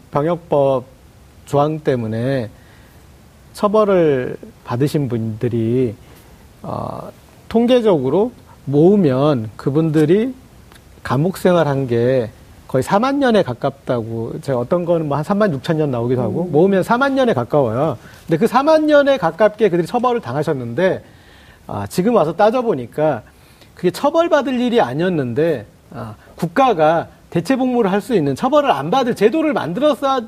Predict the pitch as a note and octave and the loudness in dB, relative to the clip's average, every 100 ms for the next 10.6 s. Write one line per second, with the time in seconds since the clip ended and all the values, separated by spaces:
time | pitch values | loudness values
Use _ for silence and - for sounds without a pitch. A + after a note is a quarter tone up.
0 | C4 B3+ B3 B3+ - - - B3+ C#4 - | -4 -4 -8 -14 -20 -20 -6 -4 -4 -4
1 | G3+ E4 E4+ G3 F3+ G#3 G#3+ F#3+ D3+ C#3 | -2 4 4 2 0 2 4 2 0 0
2 | G#3 C#3+ - - - A3+ G#3+ A3+ F3+ D3+ | 0 0 -6 -14 -2 0 2 2 0 0
3 | G#3 G#3 G3+ D#3+ D3+ G#3+ A#3 - - D#3 | -2 0 0 0 -4 -4 -6 -12 -8 -4
4 | G#3 A#3 B3+ G#3 C#3 E3 D3 - - - | -2 -2 0 0 0 0 -2 -6 -20 -6
5 | C#3+ E3 G3 D#3+ G3+ G3+ A3+ A3+ A3 G#3 | -4 0 0 0 -4 -4 -4 -4 -4 -8
6 | A2+ D#3+ E3 B2+ B2 A#2+ D3 F3+ - D#4 | -6 -6 -6 -10 -10 -8 -4 -2 0 0
7 | E4 D4 C#4+ C4 A#3+ G3+ F#3 C#4+ C#4 - | 4 4 2 2 2 2 -4 -6 -10 -12
8 | - G3+ F3+ F3 A3 D3+ F#3 C#4 A#3+ A3+ | -6 -2 -2 0 -2 0 2 2 2 -4
9 | - C#4+ D3 - F#3+ - - _ _ _ | -2 -4 -4 0 -2 -2 -20 _ _ _
10 | _ _ _ - C3 | _ _ _ -12 -10